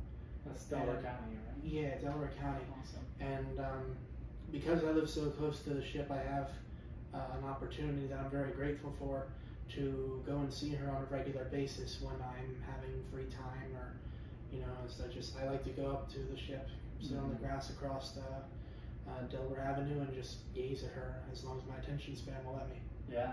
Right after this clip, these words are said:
Speaker 1: something that all, all Philadelphians, you know, share, being able to, to see it whenever
Speaker 2: Mm-hmm.
Speaker 1: we're over there. Um, and we're so glad to have you as a supporter, John.
Speaker 2: Thank you.
Speaker 1: Um, now, how long have you been a ship enthusiast? And, and do you think, is there one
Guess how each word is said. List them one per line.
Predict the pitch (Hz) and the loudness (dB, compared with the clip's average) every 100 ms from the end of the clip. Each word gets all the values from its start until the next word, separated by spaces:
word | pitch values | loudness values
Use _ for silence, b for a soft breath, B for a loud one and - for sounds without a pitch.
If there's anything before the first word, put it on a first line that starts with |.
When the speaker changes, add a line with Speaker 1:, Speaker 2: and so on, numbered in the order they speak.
| 123 | 0
Speaker 1:
something | - 139 131 131 | 0 2 2 2
that | 123 117 | 4 6
all, | 117 | 6
all | 120 123 117 - | 6 6 4 2
Philadelphians, | 117 113 117 - 117 - - - - | 0 2 0 0 -2 -2 -2 -2 -4
you | 117 | -2
know, | 110 107 | -2 -2
share, | - 110 117 107 107 | -2 0 0 0 0
being | 110 107 | -2 -2
able | - 208 | -2 -2
to, | 226 233 - | -2 -4 -4
to | - - | -4 -2
see | - - | -2 -2
it | - - | -2 -2
whenever | - 151 151 | 0 2 6
Speaker 2:
Mm-hmm. | 156 - | 6 4
Speaker 1:
we're | 113 113 | 0 0
over | 120 120 | 0 -2
there. | 107 104 104 - - | 0 -2 -2 -4 -4
Um, | 110 110 B B B B B | -4 -4 B B B B B
and | 123 | 0
we're | 120 113 | 2 2
so | 131 | 0
glad | 127 123 120 | 0 2 2
to | 113 | 0
have | 113 113 | -2 -2
you | 107 | -2
as | 101 | -2
a | |
supporter, | 101 - 107 113 107 | -4 -4 -2 -2 -2
John. | 107 107 107 | -2 -2 0
Speaker 2:
Thank | - - | 0 -2
you. | 139 - - | -4 -4 -2
Speaker 1:
Um, | 117 117 117 | 0 2 0
now, | 117 117 | 0 2
how | 147 | 6
long | 156 143 143 127 | 8 8 6 2
have | 120 | 0
you | 113 | 0
been | 131 127 139 | 2 2 2
a | |
ship | - 113 104 | 0 -2 -2
enthusiast? | 107 110 107 104 101 107 - | -2 -2 -2 -2 -2 -2 -4
And, | 117 | -4
and | - 127 | -2 -2
do | |
you | 139 | 2
think, | 170 - - - - - - | 2 2 -2 -6 -6 -6 -4
is | 143 | -2
there | - 127 117 | 2 2 2
one | 127 139 139 | 4 6 4